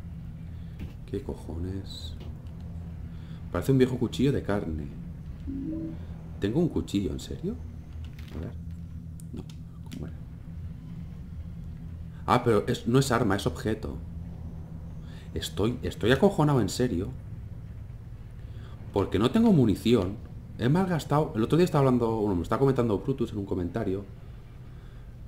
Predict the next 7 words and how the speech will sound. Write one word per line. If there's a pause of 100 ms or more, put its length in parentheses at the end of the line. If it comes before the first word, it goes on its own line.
Eh, (1800)
que
joder,
es
un
survival,
survival,